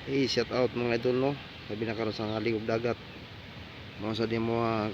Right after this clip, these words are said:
kuha ka, mga idol, oh, video, no? Content ako, mga idol. Ah, paki-like lang ko, mga idol. Bisig isa lang kabuk like, no? Ah, okay na na sa kuha, mga idol. Ako na na, pasalamat ako sa inyo, ha. Lagi na og mo subscribe mo sa akong channel, mga idol, no?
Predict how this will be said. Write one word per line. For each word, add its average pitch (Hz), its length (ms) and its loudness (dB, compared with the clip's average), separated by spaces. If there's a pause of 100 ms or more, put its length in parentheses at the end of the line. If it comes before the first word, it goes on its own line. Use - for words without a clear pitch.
kuha 113 240 2
ka, 107 80 2
mga 110 240 4
idol, 113 240 4
oh, 123 160 0
video, 104 320 0
no? 120 160 2
Content 110 400 0
ako, 107 160 -2
mga 110 160 4
idol. 123 320 4 (480)
Ah, 101 160 -2 (1200)
paki-like 120 480 6
lang 120 160 2
ko, 117 80 2
mga 117 160 4
idol. 123 160 2
Bisig 110 160 -4
isa 110 160 0
lang 117 80 2
kabuk 113 320 -2
like, 120 160 4
no? 123 160 2 (1400)
Ah, 107 400 0
okay 101 160 -2
na 113 160 2
na 104 80 2
sa 98 80 -6
kuha, 110 160 0
mga 107 240 2
idol. 113 240 4 (960)
Ako - 160 -4
na 104 240 0
na, 92 80 -2 (160)
pasalamat 101 400 2
ako 104 80 -2
sa 104 160 -4
inyo, 110 160 2
ha. 107 80 2
Lagi 101 240 4
na 104 240 4
og 104 80 0
mo 107 160 2
subscribe 107 400 4
mo 104 160 2
sa 98 80 -2
akong 107 160 2
channel, 113 240 4
mga 107 240 2
idol, 117 160 4
no? - 20 -4